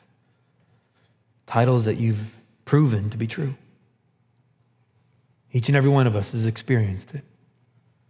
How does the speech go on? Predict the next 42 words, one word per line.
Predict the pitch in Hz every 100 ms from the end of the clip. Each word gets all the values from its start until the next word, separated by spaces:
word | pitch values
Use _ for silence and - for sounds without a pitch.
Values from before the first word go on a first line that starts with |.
| _ _ _ -
And | 104
each | 120 139
and | 131
every | 127 123
one | 123 117
of | 101
us | 113
will | 101
have | -
to |
experience | 98 - 113 110 110
it |
again | 98 101 107 110 113 120
and | 98
again | 95 110 104 104
and |
again. | 101 - 110 - _ _ _ _ _ _ _ _ _ _ _ _ _ _ _ -
But | 117
as | 110
we | 104
sang | - 127 131 120
this | 107 -
morning, | 120 117 110 95
we've, | 92 - - - _ -
we've | 107
found | - 123 117 117 110
a |
surgeon, | 92 - 117 120 110
we've | 101 -
found | - 117 120 120 107
a |
friend. | - - 131 127 120 _ _ _ _ _ _ _ _ _
So | - 113
we |
run | 98 107 117 117
to | 107 -
you | 101 95 -
again | 104 107 101 98 101 -
and | 101
again | - 107 98 95 98
and | _
again | - - 104